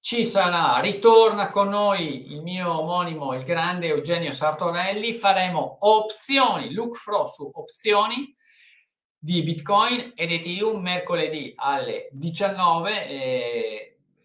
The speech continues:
pertanto ci faremo un'idea se anche la fine del duemilaventidue potrebbe ricalcare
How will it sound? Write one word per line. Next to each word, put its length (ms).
pertanto 480
ci 120
faremo 280
un'idea 680
se 760
anche 260
la 100
fine 240
del 160
duemilaventidue 960
potrebbe 760
ricalcare 1000